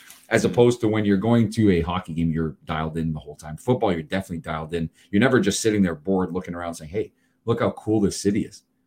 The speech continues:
Speaker 1: right? Um, a good example is Pittsburgh, Pennsylvania.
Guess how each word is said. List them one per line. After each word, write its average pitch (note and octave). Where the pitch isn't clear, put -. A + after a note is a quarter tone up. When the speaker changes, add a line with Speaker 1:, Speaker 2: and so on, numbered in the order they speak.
Speaker 1:
right? E2+
Um, E2+
a F#2+
good B2
example B2+
is -
Pittsburgh, C#3
Pennsylvania. G#2+